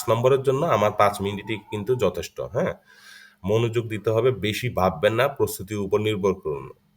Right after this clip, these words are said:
পরীক্ষার হলে গিয়ে বেশি টেনশন করার দরকার নাই। না পারলে সিম্পল স্কিপ করে আমরা পরবর্তী কোয়েশ্চেনে চলে যাব। এটা নিয়ে কিন্তু এত বেশি, আহ, মানে টেনশন করার দরকার নাই।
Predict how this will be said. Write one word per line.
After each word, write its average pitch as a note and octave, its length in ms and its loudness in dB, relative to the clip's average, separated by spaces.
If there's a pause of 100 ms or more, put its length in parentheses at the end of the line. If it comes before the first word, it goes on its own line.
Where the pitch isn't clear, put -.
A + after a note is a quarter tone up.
(100)
পরীক্ষার F#2+ 300 2
হলে A2 240 4
গিয়ে G#2+ 160 0
বেশি G2 240 -2
টেনশন F#2+ 380 0
করার F2 240 2
দরকার F2 300 -2
নাই। C3+ 260 0 (460)
না E2 140 -2
পারলে A#2 460 -2
সিম্পল F#2+ 400 0 (180)
স্কিপ - 340 -10
করে G2+ 180 2
আমরা F2 300 0 (280)
পরবর্তী E2+ 380 -2
কোয়েশ্চেনে E2+ 420 -4
চলে G#2 220 2
যাব। D2+ 220 -4 (320)
এটা E2+ 180 -4
নিয়ে F2 180 -2
কিন্তু E2+ 200 -2
এত E2 140 -2
বেশি, D#2+ 340 -4
আহ, D2+ 1000 -6
মানে D2 220 -4
টেনশন D#2+ 340 -6
করার D#2+ 200 0
দরকার D2 340 -2
নাই। - 160 -18